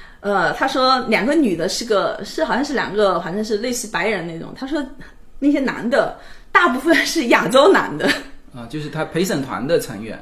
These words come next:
Speaker 1: 对，是，是亚洲男性嘛。
Speaker 2: 嗯。
Speaker 1: 我在想说，他们是觉得亚洲男性可能对双方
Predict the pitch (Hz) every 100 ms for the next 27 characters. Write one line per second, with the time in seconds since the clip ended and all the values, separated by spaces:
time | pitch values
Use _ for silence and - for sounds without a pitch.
0 | - 240 214 233 226 - 208 240 214 233
1 | 220 269 214 170 - 302 240 160 175 226
2 | 339 214 - 247 240 311 285 359 339 233
3 | 208 240 196 180 262 285 185 311 277 226
4 | - - - - - - 202 196 202 233
5 | 269 262 320 277 269 269 285 285